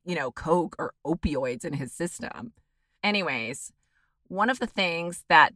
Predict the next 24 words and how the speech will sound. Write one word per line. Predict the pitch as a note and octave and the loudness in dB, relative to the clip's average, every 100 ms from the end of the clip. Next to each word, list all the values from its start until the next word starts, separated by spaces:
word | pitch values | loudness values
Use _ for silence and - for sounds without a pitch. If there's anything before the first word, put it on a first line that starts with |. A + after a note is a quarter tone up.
| - | -2
the | D#3 D3 D3 D3 - | -4 -2 -2 -4 -4
initial | E3 D#3+ F3+ F3+ - | -4 -4 -4 -4 -4
investigators | D3+ D3 F3+ - F3 C3+ C#3 C3 - | -4 -2 -2 -2 -8 -6 -6 -8 -8
had | - B2+ - | -8 -8 -6
done | A#3+ D#4 F3 D3 D3 F#3 - _ _ | 2 6 6 6 0 -8 -12 _ _
was | E3 E3 | -4 -4
have | F3+ F3 F3 | -2 -2 -2
the | |
bottle | C#3+ - D#3 F3 F#3 F#3 | -4 0 4 4 2 2
of | D#3 C#3 - | 0 -2 -2
bourbon | F#3 A3+ E3+ C#3 C#3+ | -2 0 -2 -6 -8
found | - C#3+ C#3+ - | -2 0 0 -2
on | D3 | -8
Sean's | C3+ C#3+ C3+ B2+ | -6 -4 -4 -6
counter | - - G3 A3+ B2+ B2+ - | -12 -4 -2 -2 -2 -6 -10
tested | - C#3 - D#3 C3+ | -8 -8 -6 -8 -8
for | - | -10
fingerprints. | B2+ - G3+ F#3 E3 - - - - _ _ _ _ _ _ _ _ _ _ _ _ | -10 -6 -4 -4 -6 -8 -10 -14 -20 _ _ _ _ _ _ _ _ _ _ _ _
And | F3+ - | -4 0
it | E4+ | -2
came | - B4+ D4+ | -2 -2 4
back | A3+ - | 6 6
a | C3+ | 4
match. | B2 A3+ - - - - | 6 6 4 -2 -8 -10